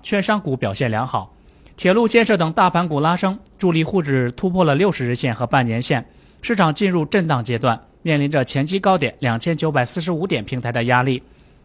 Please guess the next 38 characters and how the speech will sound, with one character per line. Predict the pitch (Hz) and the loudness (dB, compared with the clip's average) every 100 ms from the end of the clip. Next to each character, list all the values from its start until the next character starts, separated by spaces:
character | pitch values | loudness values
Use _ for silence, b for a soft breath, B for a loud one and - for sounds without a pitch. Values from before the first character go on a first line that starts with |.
| - | -6
总 | 190 | -2
体 | 233 | 0
来 | 180 175 | 2 2
说， | 208 202 | 2 0
这 | 220 | 2
样 | 180 | 0
的 | 139 | -2
走 | 120 95 | -6 -8
势 | - - | -8 -8
还 | - 117 | -4 -4
是 | 127 | -4
符 | 113 | -6
合 | 117 | -6
预 | 143 135 | -4 -6
期 | - 175 | -4 -2
的。 | 151 - b b b | -2 -4 b b b
截 | - | -2
止 | 190 170 | 0 0
中 | 170 202 | 0 0
午 | 143 | 0
收 | - 170 | -2 -2
盘， | 143 127 - | 0 -2 -4
沪 | - 190 | -2 -2
指 | - 120 | 0 -2
报 | 120 175 | 2 2
收 | 170 180 | 2 0
于 | 160 | 0
两 | 139 98 | 0 -2
千 | 98 156 | -4 -4
九 | 143 | -2
百 | 151 131 | 0 0
二 | 147 | 0
十 | 147 | -2
六 | 180 143 | -2 -2
点 | 104 | -4
四 | 95 165 | -8 -4
六 | 185 147 | -2 -2
点， | 107 | -4